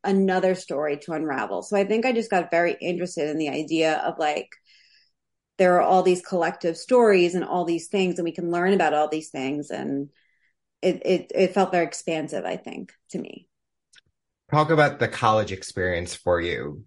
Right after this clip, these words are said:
Speaker 2: What were you going for? And did everything that happened there you thought was gonna happen, or did you wish that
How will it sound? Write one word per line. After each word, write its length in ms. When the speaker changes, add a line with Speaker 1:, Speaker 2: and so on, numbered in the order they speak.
Speaker 2:
What 320
were 100
you 140
going 420
for? 580
And 360
did 380
everything 440
that 140
happened 460
there 460
you 260
thought 380
was 140
gonna 180
happen, 360
or 140
did 220
you 120
wish 340
that 320